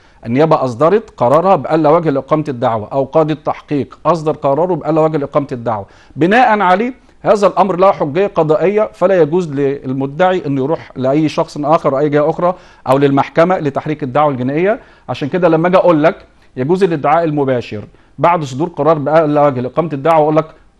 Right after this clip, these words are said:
"غلط، خلاص، ده خطأ". يجوز لمأمور الضبط القبض والتفتيش في حالة التلبس.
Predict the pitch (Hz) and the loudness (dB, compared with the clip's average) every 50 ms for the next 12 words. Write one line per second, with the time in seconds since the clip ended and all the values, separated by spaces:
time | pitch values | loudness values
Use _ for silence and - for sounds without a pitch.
0 | _ - - 139 113 92 - - - _ _ _ _ - 139 139 104 87 - - | _ -2 0 0 0 -2 -8 -20 -20 _ _ _ _ 0 0 0 0 -2 -6 -20
1 | - _ _ _ _ _ _ _ _ _ _ _ _ - - 135 131 - 147 - | -20 _ _ _ _ _ _ _ _ _ _ _ _ -6 -4 -4 -2 -2 -2 -4
2 | - - _ _ _ _ _ _ _ _ _ _ _ _ _ _ _ _ _ _ | -6 -14 _ _ _ _ _ _ _ _ _ _ _ _ _ _ _ _ _ _
3 | _ _ _ _ _ _ _ _ _ _ _ _ _ _ _ _ _ _ _ _ | _ _ _ _ _ _ _ _ _ _ _ _ _ _ _ _ _ _ _ _
4 | _ _ _ _ _ _ _ _ _ _ _ _ _ _ _ _ _ _ _ _ | _ _ _ _ _ _ _ _ _ _ _ _ _ _ _ _ _ _ _ _
5 | _ _ _ _ _ _ - 135 143 156 196 247 285 254 214 196 185 185 170 - | _ _ _ _ _ _ -4 -2 0 0 2 2 2 2 2 2 2 2 0 -2
6 | 160 196 214 214 208 208 165 139 127 151 - - _ _ _ - - _ _ _ | -2 0 2 2 2 2 0 0 -2 -2 -2 -4 _ _ _ -20 -20 _ _ _
7 | _ _ _ - 131 143 139 - - 202 214 190 156 139 147 143 139 - - 143 | _ _ _ -2 -2 -2 -2 0 0 0 0 0 0 -2 -2 -2 -2 -2 -6 -6
8 | 135 - - - 175 180 196 180 - - 156 127 - 156 160 160 - 143 - - | -6 -6 -8 -8 -6 -4 -4 -6 -6 -6 -6 -2 -2 -2 -2 -2 -6 -8 -8 -8
9 | 113 101 90 82 - - - - | -8 -8 -10 -14 -18 -20 -20 -20